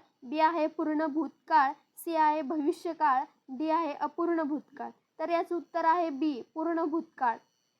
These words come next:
पंधरावा क्वेश्चन आहे, तू काय केलेस? वाक्य प्रकार कोणता आहे? तर ऑप्शन ए आहे आज्ञार्थक, बी आहे विधानात्मक, सी आहे प्रश्नार्थक, डी आहे उद्देशार्थक.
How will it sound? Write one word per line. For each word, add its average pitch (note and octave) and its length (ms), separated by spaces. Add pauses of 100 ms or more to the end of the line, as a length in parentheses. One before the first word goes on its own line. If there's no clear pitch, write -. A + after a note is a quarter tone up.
(460)
पंधरावा D#4 440
क्वेश्चन E4 400
आहे, D4 260
तू - 420
काय D4+ 340
केलेस? C4+ 500 (260)
वाक्य D#4 340
प्रकार D#4+ 360
कोणता E4+ 400
आहे? B3 280 (460)
तर C#4+ 120
ऑप्शन D4+ 320
ए D#4 180
आहे D#4+ 260
आज्ञार्थक, C#4 840 (120)
बी C4 280
आहे D#4 300
विधानात्मक, D4+ 840 (360)
सी E4 180
आहे D#4 240
प्रश्नार्थक, D4+ 800 (260)
डी C4+ 200
आहे D#4 240
उद्देशार्थक. D4 880